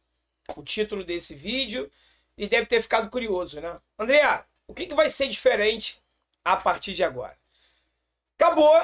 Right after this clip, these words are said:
é, a temporada no futebol brasileiro, mas a temporada não acabou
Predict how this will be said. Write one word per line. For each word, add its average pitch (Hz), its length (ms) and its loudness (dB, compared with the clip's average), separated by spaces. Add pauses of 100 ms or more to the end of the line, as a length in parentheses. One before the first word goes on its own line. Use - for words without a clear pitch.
(160)
é, 254 160 4
a 240 80 4
temporada 254 500 4
no 247 80 2
futebol 247 320 2
brasileiro, 226 680 2
mas 175 240 -2
a 196 60 2
temporada 214 540 2
não 220 120 0
acabou 247 640 4